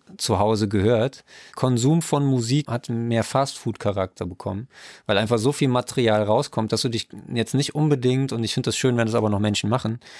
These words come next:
so, ne, da kommt eine Platte raus und die hörst du halt über Wochen. So, weil die wenigsten Menschen, ähm, kümmern sich oder, oder interessieren sich so für Musik, dass sie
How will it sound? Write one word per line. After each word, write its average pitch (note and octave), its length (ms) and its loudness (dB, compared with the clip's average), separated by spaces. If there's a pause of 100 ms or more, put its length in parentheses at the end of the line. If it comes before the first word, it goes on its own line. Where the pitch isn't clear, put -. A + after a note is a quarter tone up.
(280)
so, A#2 100 -4
ne, A2 160 4
da C#3+ 140 2
kommt B2 180 -4
eine A2+ 80 -2
Platte D3+ 320 0
raus D3+ 280 0
und C3 140 -2
die A2+ 80 -4
hörst E3 200 0
du A#2+ 60 -2
halt G2+ 100 -2
über G2+ 200 -2
Wochen. A2+ 300 -4 (560)
So, G2+ 220 -4 (520)
weil G#2 120 2
die G#2+ 160 0
wenigsten C#3+ 360 0
Menschen, C3+ 640 0
ähm, A2+ 840 -6
kümmern D3+ 380 2
sich C#3 340 -2
oder, A#2 240 0
oder A2 300 0
interessieren A#2+ 500 0
sich A2+ 120 -4
so B2+ 120 2
für C3 160 -2
Musik, A2+ 380 -2
dass A#2+ 160 0
sie A2+ 180 0